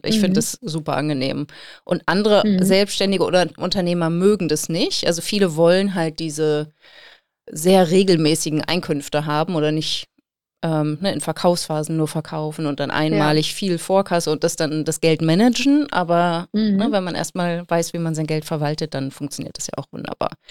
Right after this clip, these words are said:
Speaker 2: Genau, und das gehört auch zum Unternehmertum dazu, dann
Speaker 1: Ja.
Speaker 2: die Rücklage zu bilden und zu wissen, okay,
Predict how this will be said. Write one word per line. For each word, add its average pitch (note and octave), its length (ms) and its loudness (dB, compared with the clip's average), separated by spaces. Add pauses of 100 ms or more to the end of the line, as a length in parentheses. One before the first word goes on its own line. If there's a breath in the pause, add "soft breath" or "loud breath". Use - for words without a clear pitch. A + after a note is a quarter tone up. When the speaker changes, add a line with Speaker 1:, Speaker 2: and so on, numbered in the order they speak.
(400 loud breath)
Speaker 2:
Genau, D#4 260 -6
und A3 60 -4
das A3+ 140 -6
gehört B3+ 180 -2
auch C4+ 100 -6
zum D4 120 -2
Unternehmertum C4 640 -2
dazu, C4 480 0
dann G#3 120 -4
Speaker 1:
Ja. F3 100 4
Speaker 2:
die G#3 60 -2
Rücklage A#3+ 400 -2
zu - 120 -6
bilden A#3+ 340 0
und G#3+ 120 -2
zu A3 140 -4
wissen, A3+ 240 -4
okay, A3 380 -4